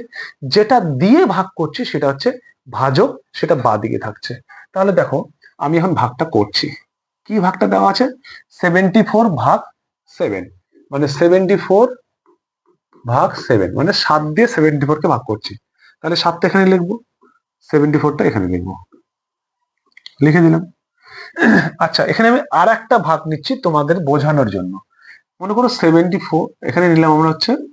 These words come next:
থার্টি টু ভাগ সেভেন। এটা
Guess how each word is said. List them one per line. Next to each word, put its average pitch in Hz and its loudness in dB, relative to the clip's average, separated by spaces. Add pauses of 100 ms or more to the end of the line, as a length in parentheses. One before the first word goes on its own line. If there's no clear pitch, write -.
(1600)
থার্টি 139 -2
টু 175 4 (1600)
ভাগ - 2 (220)
সেভেন। 98 0 (520)
এটা 165 -4